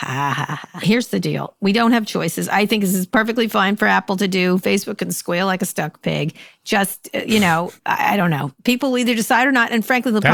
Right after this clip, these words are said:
Speaker 1: probably
Speaker 2: an
Speaker 1: win
Speaker 2: insult
Speaker 1: through
Speaker 2: to the
Speaker 1: inertia.
Speaker 2: other white meat.
Speaker 1: Okay, listen,
Speaker 2: I'm sorry,
Speaker 1: the,
Speaker 2: go ahead.
Speaker 1: the, the, the, the, either people will decide or not, and probably Facebook will be fine because inertia is a very strong energy source of, on this planet. And they'll just go click yes, sure,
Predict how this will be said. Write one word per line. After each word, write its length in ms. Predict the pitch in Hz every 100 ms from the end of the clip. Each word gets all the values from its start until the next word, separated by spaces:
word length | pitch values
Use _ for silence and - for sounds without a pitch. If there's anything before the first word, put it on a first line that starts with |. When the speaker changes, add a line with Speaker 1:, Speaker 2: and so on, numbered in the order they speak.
| 196
Speaker 1:
probably 60 |
Speaker 2:
an 60 | 156
Speaker 1:
win 100 | 123
Speaker 2:
insult 240 | - 127 123
Speaker 1:
through 80 |
Speaker 2:
to 60 | 120
the 80 | 113
Speaker 1:
inertia. 140 | 117
Speaker 2:
other 160 | 113 104
white 260 | 101 101 101
meat. 420 | 95 90 - - -
Speaker 1:
Okay, 360 | 247 247 190 -
listen, 320 | 247 202 98
Speaker 2:
I'm 60 |
sorry, 200 | 85 214
Speaker 1:
the, 60 | -
Speaker 2:
go 20 |
ahead. 120 | 82 -
Speaker 1:
the, 140 | 233
the, 240 | 226 240
the, 240 | 240 233 - - - _ -
the, 540 | 233 - - - - -
either 340 | 269 294 302
people 320 | 240 311 339 302
will 100 | 262
decide 440 | 262 - 294 320
or 60 | 302
not, 260 | 220 208
and 160 | 220 196
probably 320 | 233 226 240
Facebook 360 | 220 202 - 196
will 60 |
be 80 | 196
fine 360 | - 170 175 175
because 240 | 180 180
inertia 380 | 175 185 180 190
is 100 | 165
a 60 | 170
very 480 | 165 190 185 175 175
strong 600 | - - 165 151 160 -
energy 460 | 190 165 156 147 156
source 400 | - 156 147 -
of, 140 | 151 165
on 140 | 156
this 140 | 156
planet. 400 | - 147 151 160
And 80 | 180
they'll 100 | 170
just 240 | 180 160 -
go 160 | 170
click 400 | 156 - 165 -
yes, 380 | - - - - -
sure, 340 | - 143